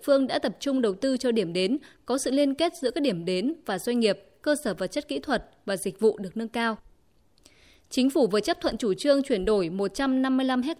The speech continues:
ha đất rừng sản xuất để làm khu đô thị nghỉ dưỡng lớn nhất tỉnh Tuyên Quang. Dự án khu đô thị nghỉ dưỡng Mỹ Lâm Tuyên Quang nằm tại xã Mỹ Bằng, huyện Yên Sơn, xã Kim Phú và phường Mỹ Lâm, thành phố Tuyên Quang.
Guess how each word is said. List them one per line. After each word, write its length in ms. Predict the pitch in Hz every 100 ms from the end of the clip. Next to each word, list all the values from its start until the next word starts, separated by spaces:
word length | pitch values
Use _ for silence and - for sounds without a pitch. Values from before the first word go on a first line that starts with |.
| -
ha 180 | 269 254
đất 180 | 285 320
rừng 240 | 233 190
sản 200 | 202 170
xuất 240 | - 339 - - - -
để 200 | 226 190
làm 240 | 208 202
khu 200 | - 294
đô 160 | 285 285
thị 240 | 269 247
nghỉ 220 | 214 202
dưỡng 320 | 160 226 196 302
lớn 300 | 214 196 254
nhất 140 | 339 -
tỉnh 160 | 190
Tuyên 160 | 202 247
Quang. 320 | - 254 247 - _ - -
Dự 160 | - 269
án 240 | 226 226
khu 140 | 262 320
đô 160 | 294
thị 160 | 294 262
nghỉ 200 | 226 180
dưỡng 360 | 170 226 302 277
Mỹ 140 | 277
Lâm 280 | 269 277 262
Tuyên 220 | 277 269
Quang 380 | 269 269 269 247 -
nằm 260 | 226 220 190
tại 180 | 208 196
xã 260 | - -
Mỹ 200 | 262 277
Bằng, 280 | 330 254 196
huyện 320 | 180 220 202
Yên 200 | 208 254 254
Sơn, 340 | - 262 254 - - -
xã 180 | - 294
Kim 220 | 294 302
Phú 320 | 285 240 208 269
và 120 | 269
phường 320 | - 214 202
Mỹ 120 | 214
Lâm, 280 | 262 277 269
thành 220 | 254 208
phố 200 | - 190
Tuyên 180 | 196 262
Quang. 340 | 247 262 262